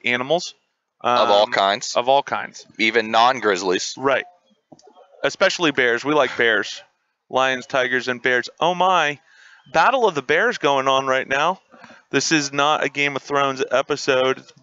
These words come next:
Speaker 1: Baylor versus Mo State, two number one seeds here at U T in the first D two semifinal. The action has been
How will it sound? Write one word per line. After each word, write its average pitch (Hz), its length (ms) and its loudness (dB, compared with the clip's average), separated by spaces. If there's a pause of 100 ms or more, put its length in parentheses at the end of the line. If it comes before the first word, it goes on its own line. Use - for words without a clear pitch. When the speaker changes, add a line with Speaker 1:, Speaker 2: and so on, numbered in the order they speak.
(140)
Speaker 1:
Baylor 175 540 2 (180)
versus 147 300 0
Mo 147 240 2
State, 131 460 -2 (240)
two 240 180 0
number 165 260 0
one 127 240 0
seeds 120 400 -4
here 127 560 0
at 123 300 -2 (100)
U 135 300 -8
T 127 500 -2
in 127 180 -4
the 123 140 -4
first - 800 -4 (680)
D 147 180 2
two 139 240 -2
semifinal. 123 920 -2 (540)
The 139 160 2
action 175 380 -2
has 165 220 -2
been 143 420 -2